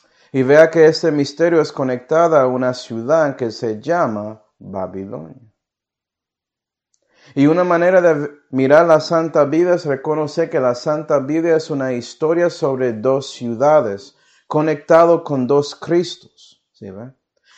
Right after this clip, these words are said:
El Cristo de Dios, el Señor Jesucristo, conectado con la ciudad de Dios, que es Jerusalén. ¿Sí ve? Y también tienes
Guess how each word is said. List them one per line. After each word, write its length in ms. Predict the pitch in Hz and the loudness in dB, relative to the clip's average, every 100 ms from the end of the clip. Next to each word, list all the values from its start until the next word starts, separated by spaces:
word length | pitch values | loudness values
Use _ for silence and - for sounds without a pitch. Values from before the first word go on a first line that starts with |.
| - | -2
El 220 | 139 143 | 0 0
Cristo 440 | 147 185 196 196 165 | 4 6 6 2 0
de 140 | 160 | 2
Dios, 340 | 151 190 170 | 4 4 4
el 100 | 151 | 0
Señor 300 | 131 147 160 | -2 -4 -2
Jesucristo, 800 | 165 165 160 - 170 180 175 135 | -2 -6 -10 -6 -2 -2 -2 -8
conectado 920 | - 156 147 147 - 196 180 101 107 _ _ _ _ _ _ - | -6 -6 -6 -4 2 4 2 -2 -12 _ _ _ _ _ _ 2
con 500 | 190 202 143 120 127 | 4 6 4 -2 2
la 160 | 151 | 2
ciudad 480 | 147 - 143 147 165 | 2 -4 0 2 4
de 160 | 156 139 | 4 2
Dios, 800 | 143 180 139 107 - - _ _ | 2 2 0 -2 -12 -20 _ _
que 220 | 127 120 | -2 0
es 140 | 117 - | -2 -6
Jerusalén. 840 | 113 101 98 - 98 131 156 117 _ _ _ _ _ _ _ _ _ _ _ | -10 -10 -12 -10 -10 -10 -16 _ _ _ _ _ _ _ _ _ _ _ _
¿Sí 140 | _ - | _ -20
ve? 220 | - - 127 _ _ _ _ _ _ _ _ _ - - - - | -20 -20 _ _ _ _ _ _ _ _ _ _ -20 -20 -20 -4
Y 120 | 143 | -2
también 540 | 147 156 156 165 185 190 | 2 2 2 0 0 0
tienes 640 | 170 175 190 196 - | 0 2 0 -4 -8